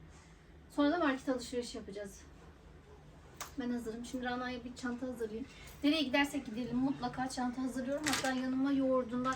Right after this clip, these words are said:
alıyorum. Kendim yaptım arkadaşlar. Yoğurdundan da alıyorum mutlaka. Hani olur da acıkırsa gibisinden. Emzirme döneminde mecbur geçiyordum, emziriyordum. Hala emziriyorum bu arada.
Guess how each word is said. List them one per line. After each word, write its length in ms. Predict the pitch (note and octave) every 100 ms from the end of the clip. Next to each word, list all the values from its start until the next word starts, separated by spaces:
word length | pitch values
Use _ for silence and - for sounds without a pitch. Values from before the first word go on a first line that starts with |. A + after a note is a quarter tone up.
| -
alıyorum. 340 | A3 G#3 F#3+ F#3+ -
Kendim 300 | A3+ G#3+ G3+
yaptım 300 | F#3+ - -
arkadaşlar. 520 | - - - - - C#4+ - - - -
Yoğurdundan 680 | C#4 C4 C4+ C4+ C4+ C4 C4+
da 140 | C4 A3
alıyorum 380 | A3 C4+ D4
mutlaka. 340 | D4+ D4+ D#4 D#4+
Hani 260 | D4+ C4+
olur 240 | C4 C4+ B3+
da 60 |
acıkırsa 500 | B3+ G#3+ B3+ C4 -
gibisinden. 480 | A#3 G#3+ - C4+ F4
Emzirme 460 | D4+ C#4 B3+ C4+ C4
döneminde 520 | C4 C4 C4 C4+ B4+ - - - - -
mecbur 320 | C#4 C4 D4
geçiyordum, 540 | C#4 C#4 - C#4+ C#4 C4
emziriyordum. 800 | B3+ B3 B3+ C#4 C4+ B3+ B3+ C4+ -
Hala 200 | C4+ B3
emziriyorum 580 | G#3 G#3+ A3 B3 G#3+ G3
bu 80 |
arada. 400 | G3 F#3+ G3 D#4